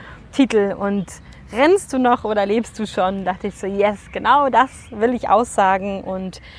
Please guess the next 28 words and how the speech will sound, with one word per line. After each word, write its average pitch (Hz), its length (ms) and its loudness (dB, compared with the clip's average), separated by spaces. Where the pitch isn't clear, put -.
ja, 240 300 4
hab 202 140 0
dann 220 120 0
einfach 214 220 -2
mal 214 140 0
kurz - 260 -4
gegoogelt 233 480 2
und 226 120 0
gesehen, 202 520 0
dass 202 180 -4
es 202 100 -12
schon 202 160 -4
ein 196 220 -4
Buch 311 380 0
gibt, - 400 -2
was 208 180 -2
genau 196 380 2
diesen 208 320 -2
Titel 254 340 0
trägt. - 720 -6
Und 277 140 4
deswegen 277 480 2
heißt 233 320 0
diese 220 200 2
Folge 247 440 4
<laughs> 226 100 2
nur 247 140 4
noch 226 200 2